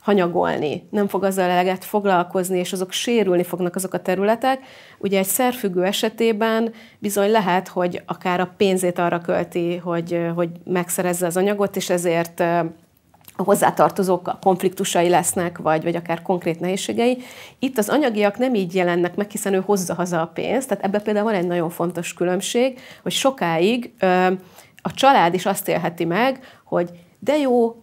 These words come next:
annyit dolgozik, hogy nekünk is jó. Tehát igazából büszkék vagyunk rá. Tehát ebben mindenképp van egy nagy különbség. Egy alkoholistára nem szokott büszke lenni a családtag, nem szoktak büszkék lenni a,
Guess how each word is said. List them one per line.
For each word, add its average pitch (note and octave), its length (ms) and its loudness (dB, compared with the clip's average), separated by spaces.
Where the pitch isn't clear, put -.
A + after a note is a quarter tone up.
annyit A#3 260 2
dolgozik, G#3 540 6
hogy G3 120 0
nekünk F3 360 -2
is F3 200 -4
jó. D3+ 240 -4
Tehát A#3+ 440 0
igazából G3+ 360 2
büszkék G3 460 -2
vagyunk E3+ 360 0
rá. E3+ 280 0
Tehát F3 180 -4
ebben G#3 220 0
mindenképp F3+ 440 -2
van E3+ 100 -2
egy E3 120 -2
nagy E3+ 200 -4
különbség. F3 400 -2
Egy F3 120 -2
alkoholistára A3 640 0
nem A#3 100 -2
szokott - 320 -6
büszke E3 400 -4
lenni D#3+ 260 -2
a E3 100 -4
családtag, E3 720 -2
nem G3 140 -2
szoktak E3+ 360 -4
büszkék E3+ 420 -6
lenni F3 260 0
a, F3 200 -2